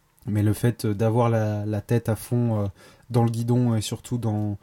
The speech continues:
dans l'entreprise, ça fait un petit peu perdre pied et on se dit juste, euh, « Demain, je dois faire tel objectif, après-demain, je dois faire tel objectif. » Et on oublie un peu, euh, que, euh, on fait tout ça, euh, euh,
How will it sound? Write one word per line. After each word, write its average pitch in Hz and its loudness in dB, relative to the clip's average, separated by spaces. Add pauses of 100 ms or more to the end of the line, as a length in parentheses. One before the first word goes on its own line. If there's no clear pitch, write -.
(440)
dans 117 0
l'entreprise, 127 0
ça 117 -2
fait - -2
un 117 4
petit - -2
peu 127 2
perdre 120 2
pied 139 2
et 120 4
on 107 2
se 101 -4
dit 110 -4
juste, 120 -4
euh, « 104 0
Demain, 110 0
je 113 -4
dois 107 -2
faire - -6
tel 110 -2
objectif, 101 -4
après-demain, 113 0
je 107 -4
dois 117 -2
faire - -14
tel 110 -6
objectif. » 104 -6 (640)
Et 113 2
on 113 4
oublie 131 4
un 113 4
peu, - -4 (160)
euh, 101 0
que, - -2
euh, 95 -2 (120)
on 104 -4
fait - -2
tout - -10
ça, 120 2
euh, 104 0 (520)
euh, 95 -6